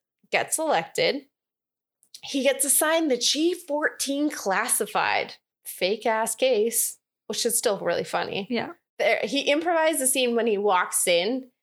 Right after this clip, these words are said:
Speaker 1: to the F B I, and the guy with the, um,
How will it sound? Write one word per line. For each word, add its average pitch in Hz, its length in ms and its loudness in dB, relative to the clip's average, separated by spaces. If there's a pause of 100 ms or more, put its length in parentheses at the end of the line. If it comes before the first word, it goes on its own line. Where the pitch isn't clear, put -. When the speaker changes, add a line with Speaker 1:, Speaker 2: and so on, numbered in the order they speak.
(200)
Speaker 1:
to - 120 -2
the 190 140 4
F - 200 0
B 185 140 2
I, 175 380 0 (540)
and 190 340 2
the 202 60 -2
guy 185 340 2
with 208 240 0
the, 196 300 2
um, 175 460 0